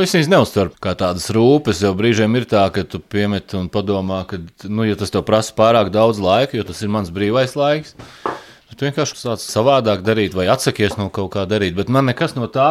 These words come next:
ko es daru, dēļ tiem dzīvniekiem arī nekad nav sagādājis tādas baigās galvas sāpes un, un rūpes. Ja tas tā būtu, es to vienkārši nedarītu, jā.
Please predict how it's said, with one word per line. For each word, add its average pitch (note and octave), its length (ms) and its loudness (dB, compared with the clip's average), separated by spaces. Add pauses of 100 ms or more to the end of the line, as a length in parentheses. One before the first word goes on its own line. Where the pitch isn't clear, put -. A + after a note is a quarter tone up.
ko A2+ 160 0
es G2 160 0
daru, C#3+ 380 2
dēļ G#2 180 0
tiem G#2+ 160 -2
dzīvniekiem G#2+ 640 -2
arī G#2 160 -2
nekad G#2 320 -4
nav F2 160 -6
sagādājis E2 720 -4
tādas D#2+ 240 -10
baigās F2 380 -8
galvas F#2 340 -4
sāpes F#2 480 -8
un, D#2 140 -12 (680)
un F#2 160 -6
rūpes. A#2+ 320 2
Ja C#3 80 4
tas D#3 140 2
tā C3 100 4
būtu, C3 240 2
es F#2+ 80 -6
to G2+ 120 -6
vienkārši F2+ 360 -8
nedarītu, D#2 540 -12
jā. D#2 100 -12